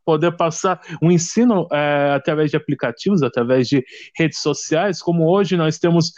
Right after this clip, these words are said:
muitos alunos fazendo reposição de aula através da internet, mas a maior parte não são de escolas públicas. Nós temos alunos miseráveis que moram em situações,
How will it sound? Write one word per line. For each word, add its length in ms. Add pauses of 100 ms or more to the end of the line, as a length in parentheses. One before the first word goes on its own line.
(280)
muitos 440
alunos 640
fazendo 320
reposição 680
de 180
aula 240
através 680 (400)
da 140
internet, 960
mas 360 (200)
a 160
maior 380
parte 280
não 100
são 180
de 80
escolas 400
públicas. 680 (640)
Nós 160
temos 240
alunos 640
miseráveis 720
que 80
moram 400
em 80
situações, 880